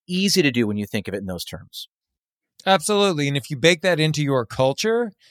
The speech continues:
Speaker 2: your employees will be the ambassadors to your future employees, spreading that message for you.
Speaker 1: So true.
Speaker 2: I know that fear. The fear of losing everything, or almost as bad,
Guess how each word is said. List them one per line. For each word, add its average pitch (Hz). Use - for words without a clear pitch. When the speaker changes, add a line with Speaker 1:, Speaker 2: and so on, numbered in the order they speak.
Speaker 2:
your 156
employees 156
will 139
be 135
the 131
ambassadors 123
to 135
your 120
future 117
employees, 110
spreading 156
that 123
message 113
for 113
you. -
Speaker 1:
So 104
true. 85
Speaker 2:
I 139
know 147
that 98
fear. 95
The 123
fear 160
of 131
losing 127
everything, 151
or 170
almost 151
as 151
bad, 175